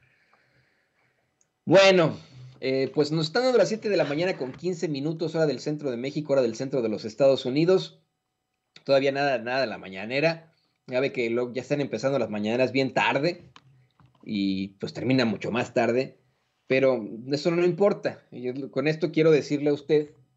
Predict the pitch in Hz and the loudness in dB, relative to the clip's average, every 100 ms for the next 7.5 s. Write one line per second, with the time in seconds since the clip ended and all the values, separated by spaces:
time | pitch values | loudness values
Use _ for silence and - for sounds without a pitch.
0 | _ _ _ 113 107 101 - - _ 131 | _ _ _ -8 -8 -8 -12 -20 _ -8
1 | - 170 165 165 165 156 120 - 131 - | 0 2 2 -2 -2 -2 -4 -4 -6 -4
2 | 143 - - _ _ _ _ _ - 110 | -8 -10 -18 _ _ _ _ _ -6 -4
3 | 107 95 - 87 - - - - 131 139 | -4 -4 -6 -8 -10 -16 -10 -2 2 2
4 | 131 180 202 185 - 175 175 165 139 113 | 2 2 4 2 2 -2 0 -4 -6 -8
5 | 110 - 120 143 135 175 196 190 185 180 | -8 -8 -6 -4 -2 0 0 2 2 2
6 | 170 175 156 151 147 127 113 117 107 107 | 2 0 0 -2 -4 -6 -10 -10 -10 -10
7 | 101 127 117 147 - | -8 -4 -4 -4 -10